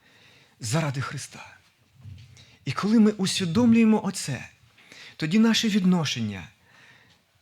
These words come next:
до сім'ї, до дітей, до ближнього, воно зважене, воно наповнене Христом, бо ми живемо заради Нього.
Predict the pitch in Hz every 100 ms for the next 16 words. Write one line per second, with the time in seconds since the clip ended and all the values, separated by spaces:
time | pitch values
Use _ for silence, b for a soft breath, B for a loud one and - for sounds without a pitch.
0 | _ _ - 117 214 - 226 214 156 117
1 | 90 - _ _ _ 113 107 165 170 185
2 | - 107 90 - - 107 107 196 170 156
3 | 113 110 92 95 - _ b b b b
4 | b - 135 175 170 113 - _ - 127
5 | 156 170 165 127 123 113 104 87 - _
6 | - _ _ _ B B B B B 104
7 | 123 151 165 139 113 - _ _ _ B
8 | B - 135 - 208 185 196 190 - 175
9 | - - 120 101 87 - _ b b b
10 | 139 180 185 196 202 131 107 117 120 113
11 | 123 127 107